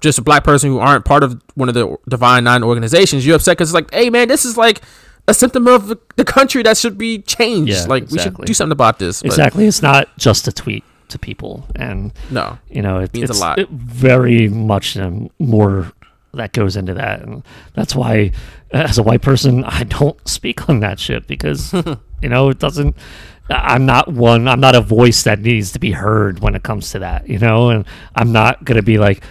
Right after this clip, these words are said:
Speaker 2: "Oh, it wasn't, you know, it was just a joke. It wasn't that bad." You know, like, I will, I'm
Speaker 1: Mm.
Speaker 2: not that person, and neither should anyone else be when something like that happens.
Speaker 1: All right, so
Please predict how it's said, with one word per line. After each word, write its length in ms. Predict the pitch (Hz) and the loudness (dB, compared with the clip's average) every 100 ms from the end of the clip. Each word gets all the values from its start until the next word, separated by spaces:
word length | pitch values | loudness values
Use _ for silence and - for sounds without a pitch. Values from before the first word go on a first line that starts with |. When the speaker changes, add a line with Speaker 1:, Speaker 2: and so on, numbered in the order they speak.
| - | -10
Speaker 2:
"Oh, 200 | - 220 165 | -2 2 4
it 20 | |
wasn't, 360 | 139 131 117 - - - | 2 2 -2 -8 -10 0
you 80 | |
know, 100 | 123 | 4
it 40 | 113 | 4
was 80 | 110 | 2
just 180 | 131 | -4
a 40 | 117 | -2
joke. 320 | 107 104 104 | 0 0 0
It 80 | 104 | -4
wasn't 340 | 101 104 - _ _ - - - | -4 -6 -10 _ _ -20 -20 -12
that 180 | 95 85 | -10 -10
bad." 300 | 87 - - - | -12 -12 -16 -16
You 100 | - | -12
know, 160 | 104 | -10
like, 160 | 95 98 | -8 -6
I 120 | 110 | -6
will, 320 | 101 95 104 - | -6 -10 -14 -14
I'm 160 | 117 - | -14 -10
Speaker 1:
Mm. 40 | |
Speaker 2:
not 300 | 107 107 - - | -8 -6 -6 -8
that 220 | 104 - | -10 -8
person, 360 | 120 104 110 | -10 -8 -8
and 220 | 101 98 107 | -8 -6 -4
neither 360 | 131 160 151 - - - | -2 0 -2 -6 -20 -10
should 180 | - 127 | -2 0
anyone 260 | 120 113 | 2 2
else 180 | 107 98 | 0 -2
be 280 | - - 135 _ _ _ | -8 -12 -12 _ _ _
when 280 | - 113 - | -10 -8 -8
something 300 | - 123 117 | -10 -14 -12
like 120 | 117 | -14
that 120 | - - | -12 -12
happens. 480 | - - - - _ _ _ _ _ _ _ _ _ - | -12 -14 -18 -20 _ _ _ _ _ _ _ _ _ -16
Speaker 1:
All 60 | |
right, 180 | 73 - | -16 -18
so 320 | - 82 78 | -16 -14 -14